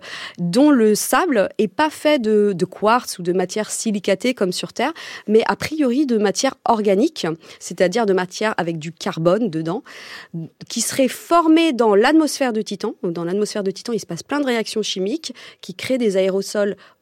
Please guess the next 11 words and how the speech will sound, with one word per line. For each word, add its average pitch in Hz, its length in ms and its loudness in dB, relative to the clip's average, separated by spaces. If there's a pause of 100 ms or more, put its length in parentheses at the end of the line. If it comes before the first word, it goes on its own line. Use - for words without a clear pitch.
organiques 233 480 2
qui - 100 -12
se - 160 -6
déposent 262 500 0
à 226 60 2
la 208 100 2
surface 214 540 -6
et 202 80 -2
qui 233 140 -6
sont 226 320 0
ensuite 220 520 -2